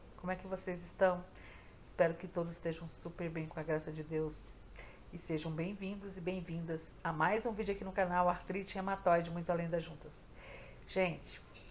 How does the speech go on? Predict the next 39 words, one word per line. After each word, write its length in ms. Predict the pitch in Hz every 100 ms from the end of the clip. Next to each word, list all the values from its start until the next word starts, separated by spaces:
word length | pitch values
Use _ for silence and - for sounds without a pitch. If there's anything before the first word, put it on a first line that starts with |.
| -
eu 160 | 208
particularmente 840 | 220 190 175 165 156 160 175 - -
amo 220 | 170 175
chá. 240 | - - - - - - -
Amo 680 | 196 202 226 240 240 233 226
demais 680 | 160 196 208 180 185 196 185
chá. 360 | - - 143
Principalmente 600 | 131 - 156 170 180 175
chá 320 | - 180 165 - - -
de 80 | -
camomila, 800 | 165 - - - 180 196 185 170
erva 300 | 160 160 147 - 165
doce, 360 | 185 180 175
erva 120 | 156 170
cidreira. 380 | 165 175 175 -
Todo 260 | 196 240 226
dia 140 | 214
à 20 |
noite, 300 | 190 196 196
antes 140 | 190 180
de 40 |
dormir, 280 | 185 190 202 - - - -
eu 100 | 202
tomo 300 | 202 160 160
um 60 | 170
chazinho. 420 | - 180 - 143 165 - - - - - -
E 180 | 247 247
hoje 200 | 208 208
eu 60 |
vou 60 | 208
falar 280 | 220 202 208
sobre 200 | 202 -
chá. 300 | - 175 165 - - - - - - - -
Os 140 | 185
benefícios 880 | 160 202 233 226 - 208 214 - 175
do 160 | 175 190
chá 340 | - 185 196
de 140 | 185
alecrim. 460 | 190 190 190 170